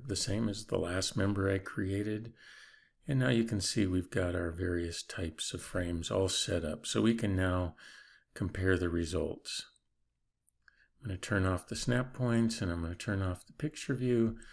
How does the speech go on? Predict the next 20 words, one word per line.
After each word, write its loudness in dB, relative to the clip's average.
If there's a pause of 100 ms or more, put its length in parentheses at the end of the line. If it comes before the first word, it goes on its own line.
(460)
One 6
thing 4
I 6
am 8
gonna 6
do 6
is 4
shift 0
click 2
a 0
node 4
and 0
set 2
all 4
of 2
their 2 (300)
supports -2
to -10
be 2 (340)
restrained 4